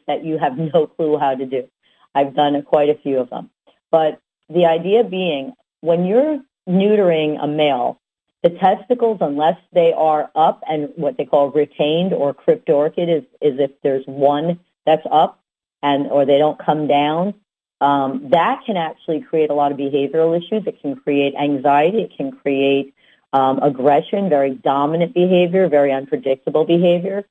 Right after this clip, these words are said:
So, you know, you usually see that once the hormones start being produced around six or seven months, you start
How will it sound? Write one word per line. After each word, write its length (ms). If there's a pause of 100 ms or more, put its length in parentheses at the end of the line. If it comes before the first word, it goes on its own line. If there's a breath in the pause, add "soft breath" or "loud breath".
(500)
So, 640
you 140
know, 60
you 80
usually 420
see 100
that 220
once 320
the 80
hormones 520
start 280
being 200
produced 400
around 300
six 200
or 140
seven 300
months, 360 (480)
you 140
start 280